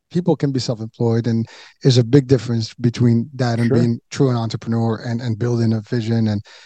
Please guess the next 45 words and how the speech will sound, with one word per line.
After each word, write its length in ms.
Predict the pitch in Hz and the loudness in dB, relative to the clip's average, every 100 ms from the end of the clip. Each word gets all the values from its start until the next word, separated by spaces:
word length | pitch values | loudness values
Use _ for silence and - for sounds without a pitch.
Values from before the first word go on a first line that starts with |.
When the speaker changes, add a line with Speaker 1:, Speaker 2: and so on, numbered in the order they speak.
| _ - | _ -4
Speaker 1:
you 80 | 135 | -2
know, 100 | 113 | -2
and 180 | 113 110 | -6 0
taking 320 | 160 156 139 | 0 2 0
something, 640 | 113 127 120 120 117 113 - - | 0 -4 -4 -2 -2 -2 -6 -8
an 180 | 123 120 | -4 -2
idea 640 | 123 113 135 120 110 104 - _ | -2 2 4 4 -2 -8 -14 _
to 180 | - 127 | -6 -4
enlarge 400 | 123 117 123 120 | -2 0 0 2
it 120 | 117 | 0
and 100 | 110 | 0
eventually 500 | 113 113 117 110 107 101 | -2 -4 -6 -6 -10 -8
to 140 | - | -4
a 60 | 107 | -4
point 280 | - 113 107 | -2 -4 -2
where 140 | 110 | -4
it 80 | 104 | -2
becomes 460 | 110 - 107 101 - - - _ | -4 -4 -6 -6 -8 -14 -20 _
the 80 | - | -10
Jiffy 320 | 104 123 123 | -4 -2 -2
Lube 300 | 110 110 113 | -2 -2 -2
or 140 | 107 - | -4 -4
any 140 | 120 | -4
of 120 | 117 101 | -4 -6
the 60 | |
fri-, 260 | 101 117 117 | -8 -6 -4
you 60 | |
know, 140 | 110 101 | -4 -6
the, 200 | 107 107 | -6 -8
the 160 | 117 110 _ - | -6 -8 _ -8
companies 380 | 127 120 113 113 | -6 -2 -2 0
where 300 | 113 110 113 | -2 -2 -4
it's, 380 | 127 117 - - | -4 -6 -8 -6
it's, 260 | 160 127 - | -6 -4 -4
it's 320 | 151 131 - _ _ _ _ | -4 -2 -6 _ _ _ _
run 380 | - 143 139 135 - _ _ _ _ _ - | -2 2 2 2 -4 _ _ _ _ _ -4
by 140 | 127 | 0
default 400 | 123 - 123 120 | 0 2 0 0
and 180 | 120 120 | -4 -2
people 260 | 127 131 117 | -4 -4 -2
can 180 | 123 | 0
actually 240 | 117 - 127 117 - | 0 2 0 2 2
duplicate 480 | 143 139 127 127 | 2 2 0 -2
and 120 | 120 117 | 0 2
multiply. 500 | 123 117 - 95 | 2 0 -2 -4